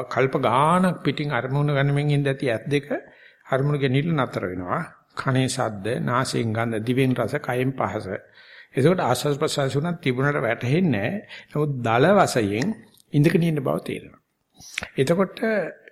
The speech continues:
මේකේ සැකේ තියෙනවා. මට දැන් නිින්ද ගියාදෝ, ඇත්තදෝ, මේක ඉස්සරහට යනවද, පස්සට යනවද, මේක සමතේද, මේක භා-, විපස්සනාද කියලා ප්‍රශ්නයක් තියෙනවනේ. ඒ සැකය තමයි මෙතන තියෙන එකම නීවරණය.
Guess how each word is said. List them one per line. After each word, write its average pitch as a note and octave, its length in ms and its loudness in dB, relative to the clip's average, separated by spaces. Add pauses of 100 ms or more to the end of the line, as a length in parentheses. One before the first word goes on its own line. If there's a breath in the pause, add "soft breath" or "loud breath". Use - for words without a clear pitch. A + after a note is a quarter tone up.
(380)
මේකේ E3 640 0
සැකේ D#3+ 520 -2
තියෙනවා. F#2+ 480 -10 (160)
මට A#2 220 -4
දැන් A2 140 0
නිින්ද A#2 220 0
ගියාදෝ, C3+ 580 0 (560 loud breath)
ඇත්තදෝ, A2+ 640 -2 (640)
මේක B2+ 160 -10
ඉස්සරහට A#2 580 -4
යනවද, G#2+ 460 -2
පස්සට A#2+ 440 -4
යනවද, A2 400 -2
මේක B2+ 220 0
සමතේද, A2+ 580 -2
මේක B2+ 220 -4
භා-, B2 260 -2
විපස්සනාද B2 540 -4
කියලා F3 160 -6
ප්‍රශ්නයක් D3 380 0
තියෙනවනේ. E3+ 420 -4 (640 loud breath)
ඒ D#3+ 260 4 (420)
සැකය F#3+ 500 2
තමයි D#3+ 300 2
මෙතන C#3+ 320 0
තියෙන D#3+ 160 -2
එකම D#3 260 -2
නීවරණය. B2 500 -4